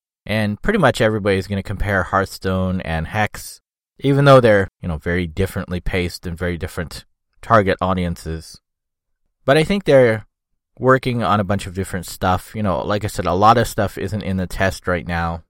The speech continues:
So we'll see if my opinion changes as time goes on. But I think for most people, it will probably be a bit too complicated.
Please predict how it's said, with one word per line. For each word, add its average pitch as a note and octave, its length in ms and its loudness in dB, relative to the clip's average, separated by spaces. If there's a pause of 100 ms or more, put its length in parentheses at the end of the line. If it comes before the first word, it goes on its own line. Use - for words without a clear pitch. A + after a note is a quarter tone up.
(680)
So - 140 -2
we'll F#3+ 140 6
see C#3 200 0
if - 140 0
my G#2+ 140 0
opinion G2+ 400 -2
changes F#2+ 640 -2
as - 160 -6
time G2 280 -4
goes F2 220 -2
on. E2+ 340 -4 (640)
But C#3 120 0
I E3+ 60 2
think D#3+ 200 -2
for C3+ 220 2
most C3+ 380 4
people, G2+ 540 0
it D#2+ 160 -2
will A2 120 -4
probably D#3+ 400 0
be A#2 260 -2 (100)
a G2 80 -4
bit - 280 0
too - 180 -10
complicated. G2 800 -4